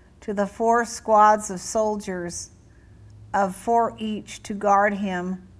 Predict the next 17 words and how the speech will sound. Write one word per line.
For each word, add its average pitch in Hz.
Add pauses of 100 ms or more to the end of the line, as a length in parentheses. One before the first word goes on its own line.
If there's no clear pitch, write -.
(460)
purposing 214
after 202
the 185
Passover 202
to 185
bring 196
him 175
forth 196
to 190
the 180
people. 170 (1120)
So 226
Peter 294
was 226
kept 247
in 202
prison, 185